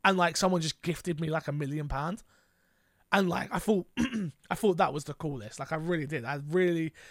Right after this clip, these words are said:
I really loved that game. I ended up playing that game again with Haley.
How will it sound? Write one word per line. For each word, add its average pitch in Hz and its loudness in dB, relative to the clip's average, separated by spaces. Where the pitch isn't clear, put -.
I 202 8
really 208 6
loved 151 2
that - -8
game. 123 -8
I 180 2
ended 180 0
up 175 -2
playing 165 2
that 160 -4
game 156 -2
again 143 -4
with 127 -10
Haley. 185 0